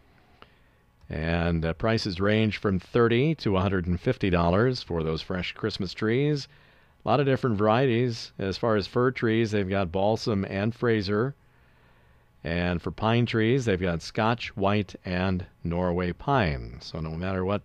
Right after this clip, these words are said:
uh, look you like, um, I'm sure they've got something for you. They're currently open Monday through Thursday, four to seven P M, Fridays, four to eight P M, Saturday, nine A M to eight P M,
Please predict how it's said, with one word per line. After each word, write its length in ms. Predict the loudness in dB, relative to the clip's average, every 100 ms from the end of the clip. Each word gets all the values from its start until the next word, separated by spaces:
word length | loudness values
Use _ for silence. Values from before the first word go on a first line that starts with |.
| -4
uh, 140 | -4 -2
look 320 | -2 -4 -4
you 160 | 0
like, 360 | 2 2 0 -6 -20 -20 _ -20 _ -20 -20 _ _ -6
um, 560 | -2 0 0 0 -2
I'm 120 | -2
sure 200 | -2 -2
they've 180 | 0 -2
got 220 | -2 -4
something 360 | -4 -6 -4 -6
for 240 | -2 0
you. 180 | 0 -6 -16 _ -20 -20 -20 -20 -20 _ -6
They're 440 | 2 4 6 4
currently 340 | 2 2 4 4
open 260 | 4 4
Monday 240 | 2 2 2
through 220 | 0 -2
Thursday, 720 | 0 2 2 2 2 2 0
four 320 | -4 0 2 2
to 80 |
seven 500 | -2 2 2 4 0
P 220 | 0 -2 0
M, 300 | 0 -2 -6 -14
Fridays, 800 | -2 2 2 2 0 0 -4
four 280 | -4 -2 -2
to 200 | -2 -4
eight 180 | -4 -4
P 160 | -2 0
M, 260 | 0 -2
Saturday, 640 | -2 0 2 2 2 2
nine 640 | 0 0 0 2 0 0 -4
A 280 | -4 -2 -2
M 180 | -4 -4
to 140 | -4
eight 160 | -8 -6
P 200 | -4 -2
M, 240 | -2 -4